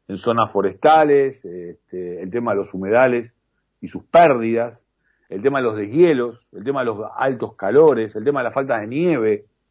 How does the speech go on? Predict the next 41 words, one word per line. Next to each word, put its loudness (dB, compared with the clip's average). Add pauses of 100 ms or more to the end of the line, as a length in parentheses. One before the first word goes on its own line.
(120)
todo -4
en -4
un -4
gran 0
conjunto 0
de 4
sucesos. -2 (480)
Ya 0
se 0
hablan 4
incluso -2
de 0
un 0
adelantamiento 0
de 0
lo 0
que -6
tiene -4
que 2
ver 4 (480)
con -6
estas -2
consecuencias, -2
este, -6
del 2
mal 2
que -2
hemos, -4
venimos -6
haciendo -2
y 2
le -2
seguimos -2
haciendo 0 (360)
a 2
nuestro 2
planeta. 2
Este, -6
cálculos -2
pesimistas -2
hablaban 4